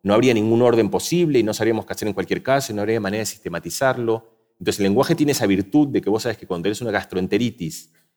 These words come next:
eh, lo que hay que hacer es dar esto y no esto, esa es la potencia, y eso se lo puedes explicar a todos los médicos del mundo, y esa es la potencia del lenguaje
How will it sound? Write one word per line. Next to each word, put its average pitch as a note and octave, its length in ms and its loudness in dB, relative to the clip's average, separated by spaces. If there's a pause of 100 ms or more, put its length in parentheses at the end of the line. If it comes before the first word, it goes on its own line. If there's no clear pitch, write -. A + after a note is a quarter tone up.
(260)
eh, E2+ 400 0
lo F2 100 -6
que - 60 0
hay - 80 2
que A2 60 0
hacer A#2 200 0
es E2+ 80 -2
dar A2 180 4
esto B2+ 460 0
y F2+ 80 -8
no G#2 160 0
esto, B2+ 640 -2
esa - 140 -6
es - 60 -14
la - 120 -2
potencia, B2+ 540 0
y E2+ 100 0
eso G2 240 -4
se G#2+ 120 -4
lo G2+ 100 0
puedes G2+ 160 -2
explicar G2 400 -2
a G#2 80 4
todos G#2+ 120 0
los G2 120 -2
médicos G#2 320 -4
del F2+ 100 -6
mundo, C#3 460 2
y F#2 320 -8
esa A#2+ 180 -4
es - 120 -12
la F2+ 120 -4
potencia A2 360 -4
del G#2+ 80 -4
lenguaje C3+ 760 -2